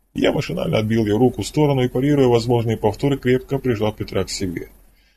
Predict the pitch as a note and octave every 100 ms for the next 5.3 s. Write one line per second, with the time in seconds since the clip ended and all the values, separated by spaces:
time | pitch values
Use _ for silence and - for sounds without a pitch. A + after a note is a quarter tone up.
0 | _ A#2 G#2+ G#2+ G2+ G#2 G2+ G2+ F#2+ -
1 | A2 G#2 - F2+ - E2+ F#2 C3+ F#3+ F3+
2 | F#3 - E3 E3+ E3 D#3 D#3 D#3 C#3 C3
3 | C3+ C3+ C3+ C#3 B2+ B2 A#2+ - B2 -
4 | A2+ A#2 A2 A#2 G#2 A#2 - A#2+ A#2 G#2+
5 | F#2+ F#2 E2+